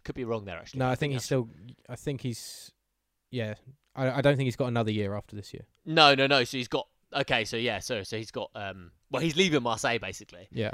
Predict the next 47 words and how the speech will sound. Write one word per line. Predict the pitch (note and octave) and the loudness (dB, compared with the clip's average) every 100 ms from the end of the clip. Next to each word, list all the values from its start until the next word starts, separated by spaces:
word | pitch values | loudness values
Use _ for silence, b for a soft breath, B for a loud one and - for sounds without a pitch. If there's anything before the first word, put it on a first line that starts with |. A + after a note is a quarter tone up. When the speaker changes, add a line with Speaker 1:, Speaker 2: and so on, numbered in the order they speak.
| - | -2
Speaker 1:
And, | D#3 D#3+ | -4 0
you | F#3 | 0
know, | C3 | 0
you | D3 | -2
trade | - D#3 C3+ | -2 -2 -2
the, | C#3+ C3 F2+ - | -4 -6 -12 -14
the | D3 | -8
south | C3+ A#2 | -6 -6
of | A2 | -8
France | A#2+ G#2+ A2 | -8 -6 -8
ain't | G#2 | -10
a | G#2+ | -6
bad | A2 | -6
place | - G2 - | -4 -10 -8
to | |
be, | - C3+ | -2 4
but | G#3 | 6
if | |
Speaker 2:
Always | G3+ | 6
Speaker 1:
you | G3 | 4
can | D3 | 0
get | D#3 B2+ | -2 4
a | |
penthouse | F3+ D3+ D3 C#3+ | 4 6 4 6
overlooking | C#3+ C3 C#3 D3 B2 A#2+ b b D3+ | 4 4 0 0 -4 -8 b b -4
Ipanema | D3+ C#3 C#3 A#2 | 0 0 0 0
Beach, | B2+ A2 - | 0 -2 -6
then, | C3+ B2 A#2+ - | -8 -8 -8 -8
then | A#2+ | -8
it's, | A2 - - | -8 -12 -8
uh, | C3 | -8
it's | B2 | -10
not | C#3+ - | -12 -6
a | |
bad | B2 C3 | -4 -4
trade. | E3 - - | -4 -6 -4
Speaker 2:
Always, | F3+ F#3 E3+ - | 0 2 2 -2
always | E3+ G3 - | -6 -6 -4
got | D#3+ | -2
a | |
really | D#3+ E3 C#3+ | 2 2 2
bad | C#3 C#3 | 0 -2
rep. | C#3 D3+ - | 0 0 0
I | |
remember | C#3 E3 E3 D#3 | -2 0 2 2
when | C#3+ D3 | 2 0
he | C3 | -2